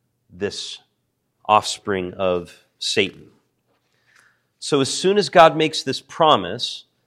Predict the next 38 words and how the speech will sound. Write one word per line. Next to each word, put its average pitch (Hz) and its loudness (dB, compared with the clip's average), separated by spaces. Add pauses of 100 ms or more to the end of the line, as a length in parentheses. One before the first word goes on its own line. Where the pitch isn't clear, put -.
this 147 -4
is 160 -6
how 139 6
he 139 -2
describes 123 0
it. - -14 (960)
He 135 -6
says, 123 0 (120)
"He," 160 0 (380)
that's - -10
the - -4
offspring 113 -8
of 139 -10
the 151 -6
woman. 101 -6 (1040)
"He 190 -4
shall 151 2
bruise 143 0
you," 151 -2
that's 113 -4
the - -20
serpent. 104 -6
He's 120 -10
going 123 -6
to 113 -6
bruise 147 -4
the 160 -12
serpent 131 -8
on 113 -8
the 123 -8
head, 92 -8 (1000)
and 110 -4
the 110 -4
serpent 131 -2 (140)
is 117 -8
going 110 -4
to 104 -6
bruise 135 -4